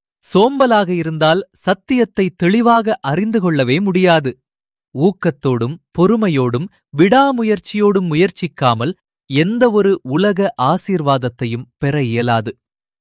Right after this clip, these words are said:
தொழிலில் வெற்றியடைவதற்கு அதை செய்வதற்கான விருப்பமும் நல்ல பலன் கிடைக்குமென்கிற விசுவாசமும் அவசியம். அதுபோல ஊக்கத்துடன்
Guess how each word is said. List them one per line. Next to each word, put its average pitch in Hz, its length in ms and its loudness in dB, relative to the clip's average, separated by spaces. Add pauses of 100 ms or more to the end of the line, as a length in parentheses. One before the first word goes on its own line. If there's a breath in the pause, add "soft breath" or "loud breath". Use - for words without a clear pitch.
(360)
தொழிலில் 262 600 2
வெற்றியடைவதற்கு 156 1200 -2 (160)
அதை 175 340 2
செய்வதற்கான 214 760 0
விருப்பமும் 165 640 -2 (280)
நல்ல 220 400 2
பலன் 220 320 0
கிடைக்குமென்கிற 214 800 -2
விசுவாசமும் 143 800 -2
அவசியம். 175 560 -4 (480)
அதுபோல 139 680 0 (280)
ஊக்கத்துடன் 220 800 0